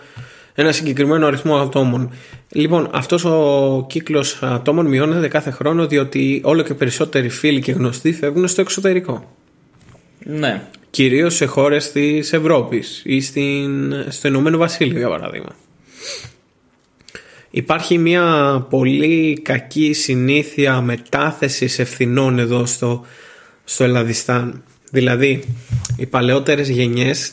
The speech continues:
Speaker 1: τείνουν πάντοτε να μεταθέτουν τις ευθύνες για όσα έχουν δημιουργήσει στις νεότερες.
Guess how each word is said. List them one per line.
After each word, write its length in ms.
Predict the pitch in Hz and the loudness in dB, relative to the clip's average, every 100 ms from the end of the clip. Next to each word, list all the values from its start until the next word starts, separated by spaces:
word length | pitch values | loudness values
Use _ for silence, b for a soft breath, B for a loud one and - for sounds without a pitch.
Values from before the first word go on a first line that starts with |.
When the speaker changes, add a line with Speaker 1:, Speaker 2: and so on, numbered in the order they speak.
| - | -6
Speaker 1:
τείνουν 480 | 135 147 151 143 - | -2 0 0 -2 0
πάντοτε 520 | 143 139 139 135 160 | 0 2 0 0 0
να 120 | 156 | 2
μεταθέτουν 680 | 135 131 127 143 131 160 151 | 0 -2 -2 -4 -2 -2 -2
τις 180 | - - | -2 -2
ευθύνες 520 | 123 - 147 160 139 | -2 0 0 2 2
για 120 | 120 | 2
όσα 240 | 123 135 151 | 0 2 2
έχουν 280 | 143 156 135 | 2 2 2
δημιουργήσει 880 | 123 120 113 - 127 123 - 160 - B B B B B B | 2 2 0 -2 -2 0 -2 -2 -4 B B B B B B
στις 280 | - - 127 | -8 -2 0
νεότερες. 800 | 135 147 147 - - - - | 2 2 2 0 -2 -6 -12